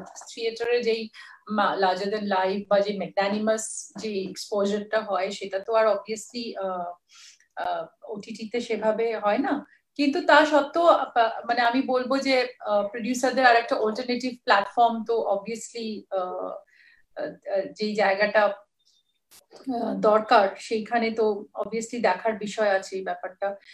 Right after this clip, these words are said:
যেখানে প্রোডিউসারদেরও একটা তো showcase করতে হবে তাদের কাজটা কোথাও একটা গিয়ে, তো মানুষের কাছে পৌঁছতে হবে। তো সেইখানে একটা, আহ, দ্বন্দ্ব আছে, but at the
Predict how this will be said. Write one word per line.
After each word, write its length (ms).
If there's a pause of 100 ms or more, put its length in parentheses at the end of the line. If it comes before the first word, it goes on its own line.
(220)
যেখানে 320
প্রোডিউসারদেরও 960
একটা 300
তো 240 (260)
showcase 400
করতে 260
হবে 300
তাদের 320
কাজটা 520 (140)
কোথাও 320
একটা 280
গিয়ে, 300 (580)
তো 280 (260)
মানুষের 400
কাছে 260
পৌঁছতে 440
হবে। 360 (640)
তো 180
সেইখানে 440
একটা, 280
আহ, 560
দ্বন্দ্ব 380
আছে, 400
but 180
at 140
the 120